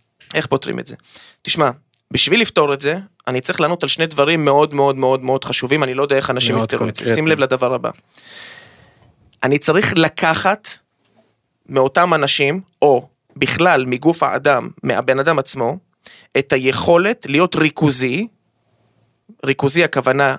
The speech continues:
Speaker 1: להיות מרוכז, לשלוט
Speaker 2: לשלוט
Speaker 1: על
Speaker 2: בכסף.
Speaker 1: הכלכלה, ולקחת ממנו את היכולת להדפיס כסף.
Speaker 2: נכון.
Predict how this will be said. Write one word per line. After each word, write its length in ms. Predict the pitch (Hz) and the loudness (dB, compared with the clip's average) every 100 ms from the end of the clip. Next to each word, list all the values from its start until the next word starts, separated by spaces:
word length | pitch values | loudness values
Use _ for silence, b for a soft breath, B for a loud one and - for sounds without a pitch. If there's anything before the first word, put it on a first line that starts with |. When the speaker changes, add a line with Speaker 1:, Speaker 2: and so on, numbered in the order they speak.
| - | -6
Speaker 1:
להיות 260 | 135 139 139 | -2 0 0
מרוכז, 520 | 135 127 - 147 120 | -2 -2 0 0 0
לשלוט 100 | 127 | -2
Speaker 2:
לשלוט 440 | 131 - - 156 | 0 2 4 2
Speaker 1:
על 40 | 135 | 2
Speaker 2:
בכסף. 340 | 127 120 - | 0 0 -2
Speaker 1:
הכלכלה, 480 | 127 120 117 123 202 277 b b b | -4 -4 0 2 2 -2 b b b
ולקחת 480 | - 131 135 226 269 | 0 0 2 0 -2
ממנו 140 | 247 208 | -2 -2
את 100 | 175 | 0
היכולת 520 | 147 - 240 285 - | 0 0 0 -2 -2
להדפיס 420 | 151 139 - 196 | 0 0 0 -2
כסף. 420 | - 110 - - - | -2 -4 -4 -6 -12
Speaker 2:
נכון. 180 | - | -10